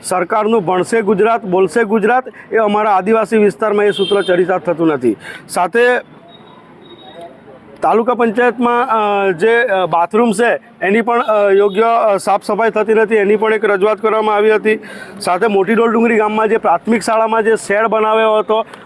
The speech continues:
અને પ્રિન્સિપાલ દ્વારા જે ભ્રષ્ટાચાર કરવામાં આવ્યો હતો, ક્યાંક ને ક્યાંક ધરમપુર તાલુકાનું શિક્ષણ ખાતું એને સાવરી રહ્યું હતું અને, અ, પહેલા શિક્ષણ અધિકારી જ્યારે, અ, તપાસ કરવા આવે છે ત્યારે મને ટેલિફોનિક જાણ કરીને કહે છે કે, "આ ભ્રષ્ટાચાર થયો છે, અમે રિપોર્ટ મોકલીએ છે."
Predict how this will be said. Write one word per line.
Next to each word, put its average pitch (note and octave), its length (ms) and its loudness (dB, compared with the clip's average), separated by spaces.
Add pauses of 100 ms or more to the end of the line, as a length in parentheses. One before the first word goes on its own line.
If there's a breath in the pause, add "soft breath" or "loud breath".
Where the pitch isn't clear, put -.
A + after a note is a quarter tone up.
અને G3 140 0
પ્રિન્સિપાલ A#3 540 0
દ્વારા A#3 200 2
જે G#3+ 120 0
ભ્રષ્ટાચાર G3 480 -2
કરવામાં G3+ 340 0
આવ્યો G3+ 220 2
હતો, F3+ 220 -2 (260 loud breath)
ક્યાંક A3 260 -2
ને A3+ 120 0
ક્યાંક G#3 240 0
ધરમપુર F#3+ 380 -2
તાલુકાનું G3 420 2
શિક્ષણ G#3 340 -4
ખાતું G#3 340 0 (220 loud breath)
એને G3+ 160 0
સાવરી G3+ 380 0
રહ્યું A#3 320 2
હતું E3+ 240 0 (240 loud breath)
અને, A#3 280 2
અ, F#3 540 -6
પહેલા G3 340 0
શિક્ષણ A3 280 -2
અધિકારી A#3 420 2
જ્યારે, A#3 300 2
અ, A#3 140 0 (880)
તપાસ A3+ 280 -2
કરવા A#3 260 0
આવે A3+ 200 2
છે F3 200 0 (400 loud breath)
ત્યારે G#3 200 0
મને A3 200 0
ટેલિફોનિક G#3+ 520 0
જાણ G#3+ 220 0
કરીને A3 300 2
કહે G#3 220 0
છે E3+ 240 0 (320 loud breath)
કે, G#3 240 0
"આ F#3+ 160 0
ભ્રષ્ટાચાર G3+ 560 -2
થયો G#3+ 240 2
છે, A3+ 100 -2
અમે G#3 160 2
રિપોર્ટ F#3+ 300 0
મોકલીએ E3 380 2
છે." - 440 -12